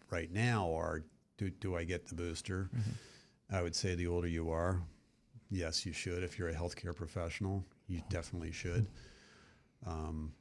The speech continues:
Speaker 2: At the, at the time we're recording this, the state of New Jersey just authorized the booster, I think, for people over
Speaker 1: Yeah.
Speaker 2: sixty-five.
Speaker 1: So as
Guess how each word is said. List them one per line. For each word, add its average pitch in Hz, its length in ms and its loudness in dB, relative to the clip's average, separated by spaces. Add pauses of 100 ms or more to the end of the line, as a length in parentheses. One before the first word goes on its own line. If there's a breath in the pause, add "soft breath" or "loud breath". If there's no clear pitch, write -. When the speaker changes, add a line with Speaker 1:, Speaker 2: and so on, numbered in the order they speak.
(120)
Speaker 2:
At 147 100 6
the, 160 160 4
at 147 80 6
the 143 80 6
time 170 260 8
we're 160 100 10
recording 151 500 8
this, 110 180 8
the 113 60 10
state 135 260 6
of 123 60 10
New 117 180 12
Jersey 107 580 8
just 95 260 4
authorized 104 680 8
the 104 60 6
booster, 110 440 6
I 95 40 4
think, 110 220 4
for 110 120 2
people - 320 0
over 107 160 6
Speaker 1:
Yeah. 85 80 4
Speaker 2:
sixty-five. 104 600 4
Speaker 1:
So - 160 2
as 98 480 6